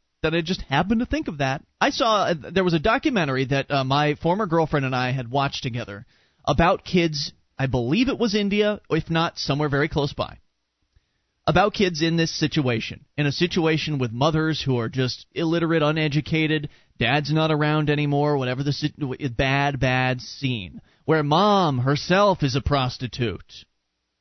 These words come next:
What do you think that the little daughters are going to be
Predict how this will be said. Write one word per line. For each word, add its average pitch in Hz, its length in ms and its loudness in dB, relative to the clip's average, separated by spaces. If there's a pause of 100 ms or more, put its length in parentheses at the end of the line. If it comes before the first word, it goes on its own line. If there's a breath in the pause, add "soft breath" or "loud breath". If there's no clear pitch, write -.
(240)
What 135 160 2
do 214 60 -2
you 247 200 0
think 135 500 -4 (640)
that 147 160 0
the 175 100 -2
little 151 300 2
daughters 139 500 0
are 202 60 -2
going 139 420 -2
to 151 80 -4
be 180 220 -4